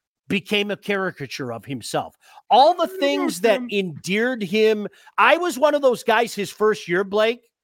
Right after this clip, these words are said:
Speaker 1: you and I didn't really know each other then, but his first year, I was like,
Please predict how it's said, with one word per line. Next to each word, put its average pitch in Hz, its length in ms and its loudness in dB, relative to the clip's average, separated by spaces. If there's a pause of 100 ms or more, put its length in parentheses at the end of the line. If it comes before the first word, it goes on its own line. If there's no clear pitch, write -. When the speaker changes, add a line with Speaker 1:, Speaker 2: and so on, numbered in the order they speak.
(240)
Speaker 1:
you 233 240 2
and 302 80 4
I 285 100 4
didn't 262 220 -4
really 220 220 4
know 170 220 -2
each 233 160 -6
other 240 180 0
then, 247 200 -2
but 220 120 0
his 233 240 -6
first 330 380 -4
year, 294 80 0
I 214 120 2
was 190 200 -4
like, 170 260 -4